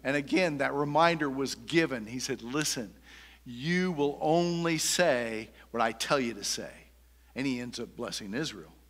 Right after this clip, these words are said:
That whole way of Balaam is, "Man, I love that money. I love that wealth.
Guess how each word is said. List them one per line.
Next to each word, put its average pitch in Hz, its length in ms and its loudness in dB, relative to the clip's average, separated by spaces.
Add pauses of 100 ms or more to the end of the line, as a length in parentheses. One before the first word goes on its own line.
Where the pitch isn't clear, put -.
(920)
That - 200 4
whole 170 600 4
way 135 480 2
of 123 200 0
Balaam 127 600 0
is, 104 240 -6
"Man, 131 480 -4
I 120 180 -2
love 131 500 2
that 139 200 2
money. 127 440 -6 (1040)
I 107 80 2
love 165 680 6
that 143 360 6
wealth. 170 540 4